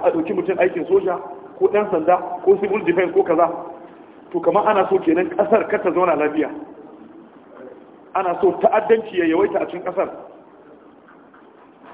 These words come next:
Cin hanci da rashawa ya yawaita a cikin ƙasar. An gane? Kamar yadda muke ganin yanayin ƙasanmu. To kuma sai ya zamanto gashi an ƙara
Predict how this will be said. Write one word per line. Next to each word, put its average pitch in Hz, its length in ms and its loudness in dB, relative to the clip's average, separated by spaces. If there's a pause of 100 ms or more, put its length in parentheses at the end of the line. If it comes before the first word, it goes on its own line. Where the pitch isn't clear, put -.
(100)
Cin 226 160 -6
hanci 220 320 -4
da 170 80 4
rashawa 208 380 6
ya 190 120 0
yawaita 185 340 -2
a 160 40 -8
cikin 180 200 -10
ƙasar. 190 280 -6 (1800)
An 165 100 -8
gane? 190 240 -2 (560)
Kamar 170 200 0
yadda 226 180 4
muke 196 240 2
ganin 185 240 0
yanayin 185 340 2
ƙasanmu. 180 420 0 (1300)
To 165 80 -2
kuma 196 260 0
sai 220 80 8
ya 226 100 6
zamanto 220 380 4
gashi 175 260 0
an 208 220 0
ƙara 220 340 4